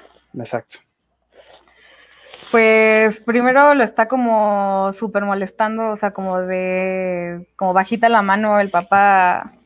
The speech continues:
Speaker 2: a Ross, y cuando paga la cuenta, deja súper poquita propina y le dice Ross a Rachel que, eh,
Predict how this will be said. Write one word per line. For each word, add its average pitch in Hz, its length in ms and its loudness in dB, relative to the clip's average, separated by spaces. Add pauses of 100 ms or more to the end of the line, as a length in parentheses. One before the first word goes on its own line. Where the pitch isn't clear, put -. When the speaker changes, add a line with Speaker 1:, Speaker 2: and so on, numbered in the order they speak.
(280)
Speaker 2:
a 196 100 -6
Ross, 226 400 2 (1120)
y 208 500 -6
cuando 208 840 2
paga 247 260 4
la 202 200 0
cuenta, 240 540 2 (460)
deja 214 280 -4
súper 233 400 -8
poquita 214 340 -6
propina 202 460 -6
y 214 40 -4
le 208 60 -6
dice 202 260 -4
Ross 196 300 -2
a 202 80 0
Rachel 196 420 -6
que, 185 880 -4
eh, - 20 -14